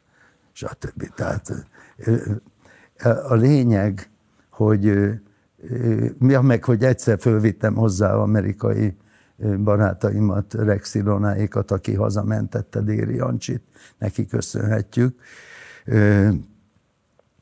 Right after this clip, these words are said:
és akkor egy pár szót tudtunk beszélgetni. Tudott ő rólam,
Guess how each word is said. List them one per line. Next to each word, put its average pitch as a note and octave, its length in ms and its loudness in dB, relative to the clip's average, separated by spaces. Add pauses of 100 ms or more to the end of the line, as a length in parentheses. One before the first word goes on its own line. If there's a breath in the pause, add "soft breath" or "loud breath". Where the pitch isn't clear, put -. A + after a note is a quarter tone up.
(140)
és F#2+ 300 0
akkor F#2+ 520 0
egy F#2+ 120 -2
pár G2+ 260 0
szót G2 260 -2
tudtunk G#2 380 -2
beszélgetni. G2 800 -2 (200 soft breath)
Tudott A#2 460 2
ő G#2+ 160 4
rólam, G#2+ 640 2